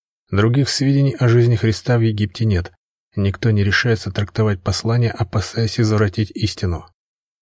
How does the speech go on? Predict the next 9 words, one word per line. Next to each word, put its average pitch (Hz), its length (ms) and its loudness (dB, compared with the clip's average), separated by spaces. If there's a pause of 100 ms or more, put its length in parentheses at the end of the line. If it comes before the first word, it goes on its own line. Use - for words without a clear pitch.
(140)
«Я 90 580 -2
найду 87 680 -2
обитель», 87 640 -4 (360)
сказал 107 400 -2
Мал. 90 360 -2 (880)
Филипп 123 340 -2
недоверчиво 110 580 0
улыбнулся. 104 760 -2 (800)
«Ву». 92 420 -2